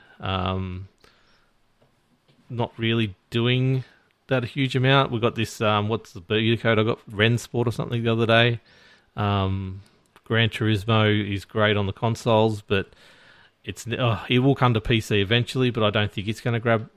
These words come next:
much more of the market than it's already got. It's already fairly entrenched everywhere. Um, Xbox had Forza the other day come and go, um, but hasn't really done anything. I don't think iRacing, the, the people they've got,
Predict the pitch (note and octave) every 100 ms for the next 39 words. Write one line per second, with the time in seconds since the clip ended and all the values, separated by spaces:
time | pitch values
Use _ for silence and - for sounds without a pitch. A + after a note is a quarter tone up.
0 | - B2 A#2+ - A#2+ A2+ A2 A2+ A2+ -
1 | G#2+ G#2+ G2+ A2+ G#2+ G#2 A#2+ B2 - -
2 | A#2 G#2 G#2 F#2+ G#2+ G2+ G2 G2+ - G#2
3 | - A2 A2 - G#2+ A2 A2 A2 G#2+ -
4 | - G#2+ G2 G2+ F#2+ G2 _ - - _
5 | _ _ _ _ - A2+ - A2+ - -
6 | G#2+ - A2+ G#2+ G#2 A2 G#2+ G#2 G#2+ G#2+
7 | G#2 G#2+ G#2+ G2 _ - A2+ G#2+ G#2+ G#2+
8 | A2 G#2+ F#2+ - - - - G2 F#2+ F#2
9 | F#2+ - _ _ _ _ _ _ _ _
10 | _ _ _ - G#2+ G2+ - G#2+ G#2 A2
11 | A2 G#2+ G#2+ G2 - - - - A2+ A2
12 | A2+ A#2 A2+ A#2 A2 G#2+ G#2 G2+ G2+ -
13 | G2+ G2+ - G2+ - - A2+ G#2 F2+ -
14 | G#2+ F#2 F#2